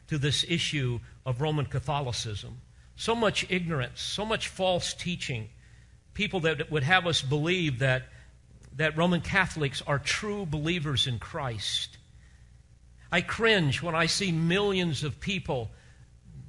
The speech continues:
worshiping the Pope, praying to Mary,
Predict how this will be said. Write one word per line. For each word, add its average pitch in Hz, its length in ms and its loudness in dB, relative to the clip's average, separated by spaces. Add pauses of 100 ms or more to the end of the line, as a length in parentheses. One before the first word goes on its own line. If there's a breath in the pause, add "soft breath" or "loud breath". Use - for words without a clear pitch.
(500)
worshiping 160 680 2
the 139 80 2
Pope, 151 420 -4 (760 soft breath)
praying 196 680 4
to 151 120 0
Mary, 127 500 2